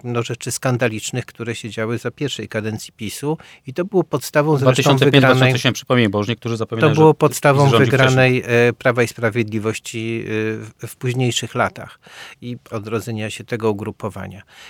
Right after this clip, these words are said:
Speaker 1: I tutaj, e, podstawowy problem polega na tym, że, e, Prawo i Sprawiedliwość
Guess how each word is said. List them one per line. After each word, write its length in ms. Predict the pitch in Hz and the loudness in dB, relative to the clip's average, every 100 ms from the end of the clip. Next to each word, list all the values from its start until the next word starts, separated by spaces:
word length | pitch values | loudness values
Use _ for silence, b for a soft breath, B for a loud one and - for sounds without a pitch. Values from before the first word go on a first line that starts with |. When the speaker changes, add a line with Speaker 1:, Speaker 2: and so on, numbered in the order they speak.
| B | B
Speaker 1:
I 280 | 139 139 143 - _ | -4 -2 -2 -4 _
tutaj, 640 | 156 143 147 143 156 156 | -8 -4 0 2 2 -2
e, 100 | 127 | -8
podstawowy 680 | - - 123 - 139 156 147 | -10 -12 -6 0 0 0 -2
problem 380 | 135 131 131 131 | -2 -2 0 0
polega 340 | 123 123 127 | 0 0 0
na 180 | 120 107 | -2 -2
tym, 500 | - 131 147 160 - | -4 -4 -4 -4 -4
że, 540 | 104 120 123 120 120 - | -4 0 0 0 -2 -4
e, 340 | 110 110 113 117 - _ _ _ _ | -4 -2 -2 -4 -12 _ _ _ _
Prawo 240 | - 147 151 | 0 2 2
i 40 | |
Sprawiedliwość 1080 | - 131 127 117 110 110 160 - - - - | 2 0 0 0 0 2 2 -2 -12 -16 -20